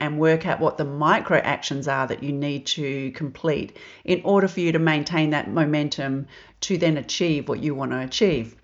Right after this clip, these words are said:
The thing that I've been really procrastinating about in the last three years has been writing my book. I've been wanting to write a book for years, and it's all just been solidifying. And, you know, obviously I've been going through a divorce, and so,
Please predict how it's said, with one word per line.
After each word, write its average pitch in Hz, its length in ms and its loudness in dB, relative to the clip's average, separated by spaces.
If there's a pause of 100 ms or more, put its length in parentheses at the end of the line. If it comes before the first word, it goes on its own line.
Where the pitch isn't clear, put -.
(600)
The 202 100 0
thing 269 260 4
that 247 180 6
I've 175 220 6
been 180 140 4
really 170 220 6
procrastinating 160 840 0
about 147 400 2 (140)
in 160 160 2
the 151 80 0
last 160 480 2
three 160 320 2
years 151 680 -2
has 175 260 0
been 175 220 0
writing 170 340 4
my 147 140 2
book. - 480 -6 (320)
I've 190 140 4
been 240 140 6
wanting 233 240 4
to 190 100 -2
write 160 240 6
a 151 40 2
book 151 240 0
for - 120 -6
years, 135 500 -2
and 160 400 0 (400)
it's 180 180 2
all 233 200 10
just 226 240 4
been 185 220 4
solidifying. 160 840 2
And, 147 100 0
you 156 60 2
know, 147 140 2
obviously 160 440 2
I've 143 120 2
been 151 120 0
going 151 240 2
through 147 160 -2
a 135 60 0
divorce, 147 560 2
and 139 160 -6
so, 143 340 -2